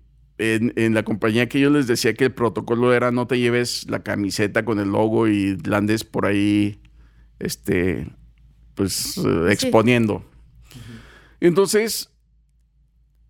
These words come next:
Speaker 1: el director de recursos humanos me dijo, "Si esta persona no es capaz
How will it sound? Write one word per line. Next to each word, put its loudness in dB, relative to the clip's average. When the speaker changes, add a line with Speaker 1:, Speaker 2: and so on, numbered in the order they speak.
Speaker 1:
el 2
director 0
de 0
recursos -4
humanos 4
me 4
dijo, 0
"Si -2
esta 0
persona 2
no 4
es 0
capaz -2